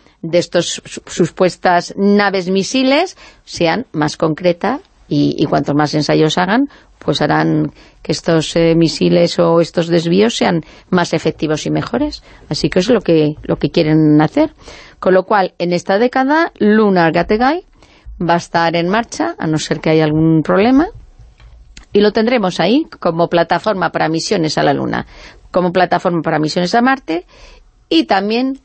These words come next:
para lanzar misiles naves y desviar asteroides peligrosos.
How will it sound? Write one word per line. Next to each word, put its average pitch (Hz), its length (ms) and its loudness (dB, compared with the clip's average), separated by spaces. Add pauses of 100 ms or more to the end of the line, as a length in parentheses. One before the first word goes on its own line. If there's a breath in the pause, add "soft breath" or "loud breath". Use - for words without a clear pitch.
(140)
para 170 240 0
lanzar 170 540 0 (260)
misiles 170 720 0
naves 302 500 0 (280 loud breath)
y 180 140 2
desviar 160 560 0
asteroides 165 680 -2
peligrosos. - 760 -6